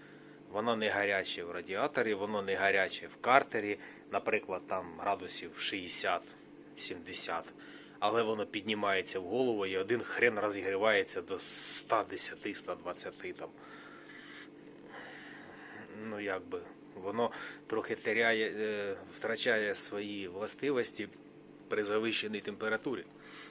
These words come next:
Як голова перегрівається там градусів до, там, більше ста двадцяти, ста тридцяти, масло вже працює погано,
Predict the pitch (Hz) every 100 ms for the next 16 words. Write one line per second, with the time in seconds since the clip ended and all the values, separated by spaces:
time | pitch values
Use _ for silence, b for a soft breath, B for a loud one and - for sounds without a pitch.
0 | - 98 98 104 104 98 98 92 92 92
1 | 107 123 127 123 120 107 117 110 - 101
2 | 95 101 B B B B - - 95 90
3 | 82 - - 87 98 - 85 - 98 90
4 | 95 101 92 110 - 101 101 98 - 90
5 | 120 147 - - 101 110 131 98 113 113
6 | 107 104 101 113 107 101 87